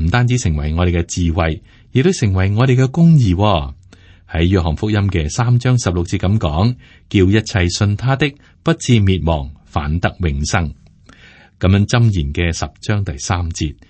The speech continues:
「耶和華不使義人受饑餓，惡人所欲的他必推開。」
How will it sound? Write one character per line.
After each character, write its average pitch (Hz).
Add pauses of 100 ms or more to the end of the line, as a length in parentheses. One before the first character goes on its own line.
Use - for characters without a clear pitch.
(280)
「耶 104
和 95
華 90
不 175
使 -
義 117
人 80
受 82
饑 98
餓， 80 (420)
惡 113
人 80
所 87
欲 131
的 135 (240)
他 95
必 90
推 87
開。」 82